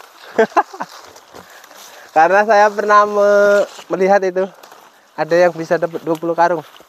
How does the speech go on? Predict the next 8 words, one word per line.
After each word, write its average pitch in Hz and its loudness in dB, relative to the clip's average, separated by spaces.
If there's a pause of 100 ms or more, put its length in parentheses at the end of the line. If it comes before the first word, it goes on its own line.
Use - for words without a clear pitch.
(800)
Oke. 226 2 (1400)
Semoga 175 0
hari 190 0
ini 196 -4
menjadi 175 -2
hari 170 -2
terbaik, 175 -2
teman-teman. 180 -6